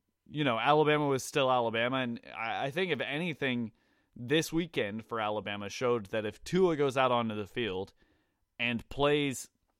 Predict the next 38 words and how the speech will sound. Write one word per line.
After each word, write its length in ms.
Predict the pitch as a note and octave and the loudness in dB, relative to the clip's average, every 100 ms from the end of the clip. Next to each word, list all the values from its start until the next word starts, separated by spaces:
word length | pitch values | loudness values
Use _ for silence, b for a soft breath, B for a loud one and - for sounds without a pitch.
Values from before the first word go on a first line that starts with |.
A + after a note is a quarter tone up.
| _ | _
a 160 | C#3 C3+ | -2 -2
decent 560 | A#2 C3 C3+ C3+ A2+ F#2+ | -2 -4 -2 -4 -4 -6
game, 420 | G#2+ A2+ C#3+ F3 _ _ _ _ _ _ _ - | -4 -2 -4 -8 _ _ _ _ _ _ _ -4
everything 400 | D3 D3+ D#3 C#3 | -2 0 -2 -2
will 100 | A#2+ | -2
be 140 | A2+ | -4
fine. 320 | - B2 F#2+ - _ _ _ _ - | -4 -4 -4 -12 _ _ _ _ -2
Other 200 | C3+ D#3 | 2 2
big 200 | D3+ D#3+ | 2 0
news 440 | D#3+ D#3+ D3+ - - - | 0 -2 -2 -6 -12 0
from 220 | D#3+ D#3 | 2 4
that 180 | D3 C3+ | 0 0
game, 240 | C#3+ C#3 | -2 0
Trayvon 400 | - E3 E3 D3+ | 2 2 4 2
Diggs 240 | C#3+ C#3+ | 4 2
breaks 240 | - C#3 B2 | 2 -2 0
his 160 | B2 | -6
foot. 320 | - - D3+ - b b b b | -4 0 2 0 b b b b
Uh, 320 | G#2+ G#2+ A2 - | 0 2 2 0
that's 160 | B2+ - | -4 -2
another 300 | A#2+ B2+ B2+ | 0 2 4
Alabama 400 | B2 B2 A#2+ A2+ | 4 4 2 -2
defensive 480 | A2 A#2 A#2 A2 F#2+ | -4 -4 -4 -6 0
back 280 | A2+ A2 | 2 2
who 120 | - G#2 | -2 -6
is 180 | G2 | -4
now 300 | A2+ G#2 G2 - | -2 -2 -2 -4
on 200 | B2 B2 | 0 0
the 60 | A2+ | 0
bench, 500 | - A#2 A2 - - | 0 0 0 -8 -4
sidelined 540 | B2+ A2+ A2 A2 G2+ | 0 0 2 0 -2
for 100 | - | -6
the 80 | G#2 | -6
rest 240 | G#2 G2 | -4 -6
of 80 | G2+ | -8
the 80 | G2 | -8
season. 500 | - B2+ A#2+ B2 G#2+ b b b b | -6 -4 -2 -4 -4 b b b b
And 440 | B2 D#3 D#3+ C#3 | -4 -2 -2 -4